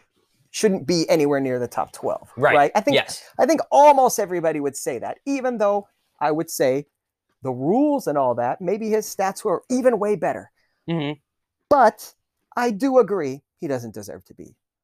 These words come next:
Speaker 1: anywhere on here. But he shares something in common with Kobe and Shaq. And I think this highlights why they're not in my top ten,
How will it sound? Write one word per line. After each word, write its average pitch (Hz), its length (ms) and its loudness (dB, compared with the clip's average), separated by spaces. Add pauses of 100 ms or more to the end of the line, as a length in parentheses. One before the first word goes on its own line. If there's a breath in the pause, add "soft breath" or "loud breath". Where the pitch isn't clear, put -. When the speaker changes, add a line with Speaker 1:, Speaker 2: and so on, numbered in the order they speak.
(600)
Speaker 1:
anywhere 120 300 -6
on 85 100 -14
here. - 200 -20 (460)
But 151 180 2
he 302 260 0
shares 214 320 0
something 185 320 -4
in 156 120 -6
common 185 500 -4 (220)
with 165 160 -8
Kobe 156 280 -4
and 156 100 -8
Shaq. - 300 -8 (720)
And 135 100 -4
I 147 100 0
think 175 320 -6
this 208 560 2 (220)
highlights 165 520 -2
why 156 320 0
they're 139 180 -12
not 156 560 -8 (340)
in 240 280 2
my 156 160 0
top - 400 -4 (120)
ten, 113 320 -6